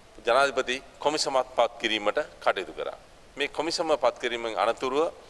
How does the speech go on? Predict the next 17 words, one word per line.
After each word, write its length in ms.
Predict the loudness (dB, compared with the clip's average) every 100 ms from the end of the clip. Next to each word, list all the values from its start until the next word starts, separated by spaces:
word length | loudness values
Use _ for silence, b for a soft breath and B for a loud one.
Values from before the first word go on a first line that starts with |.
| B B B B -4
මේ 200 | 0 2
ප-, 200 | 2 2
පසුගිය 460 | 2 2 0 0 0
ගෙවි 280 | 2 0 0
ගිය 160 | 4
අවුරුදු 420 | 4 4 2 -4 -4
දෙක 240 | -2 0 0
කාල 240 | 4 4 4
පරිච්ඡේදය 600 | 2 2 0 -2 2 0
තුළ 220 | 2 2 2
මේ 180 | 0 -6
කොමිසම 400 | -2 -2 0 -2
සඳහා 400 | 0 0 4 4 2 B B B B -10
රජයේ, 540 | 2 2 2 2 2
රටේ 440 | 4 2 2 -2 -2 2
ජනතාවගේ 580 | 2 2 4 4 4 0
මුදල් 360 | -2 4 4